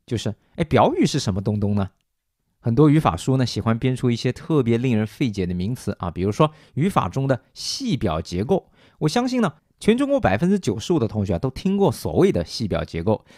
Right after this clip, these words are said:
但是呢，很少有同学真正知道它到底什么意思。什么叫表语呢？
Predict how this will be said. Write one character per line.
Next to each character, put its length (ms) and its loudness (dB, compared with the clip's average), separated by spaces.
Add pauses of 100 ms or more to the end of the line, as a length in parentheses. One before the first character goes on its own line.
(120)
但 120 2
是 120 0
呢， 120 4 (140)
很 260 0
少 180 2
有 60 2
同 160 0
学 140 -2
真 240 -2
正 160 0
知 100 -6
道 120 0
它 120 -4
到 200 0
底 100 -2
什 100 -8
么 80 -4
意 100 -2
思。 200 -12 (680)
什 140 0
么 40 0
叫 100 6
表 240 6
语 80 2
呢？ 160 2